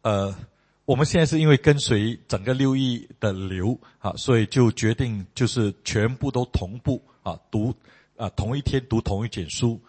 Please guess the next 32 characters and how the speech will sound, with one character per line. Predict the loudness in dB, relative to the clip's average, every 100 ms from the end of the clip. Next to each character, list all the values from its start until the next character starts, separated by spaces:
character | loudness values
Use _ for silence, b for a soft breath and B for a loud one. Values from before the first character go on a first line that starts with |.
| b
啊， | -14
所 | -2 0
以 |
我 | 0
们 |
才 | -4 -6
这 | -4
样 | -4 -4
跳。 | -4 -6 B B B
哦， | -8
可 | -4 -2
是 | -4
一 | -2
跳 | 0 2
过 | 2 0
来 | 2
的 | 0
时 | -2
候， | 0 2 0 B B
其 | -10 -6
实 | -4
那 | -2
个 | -2
连 | -2 -2
贯 | -2 -2 -2
性 | -6
是 | -10 -8
非 | -6
常 | -8 -10
奇 | -12 -8
妙 | -6 -6
的。 | -8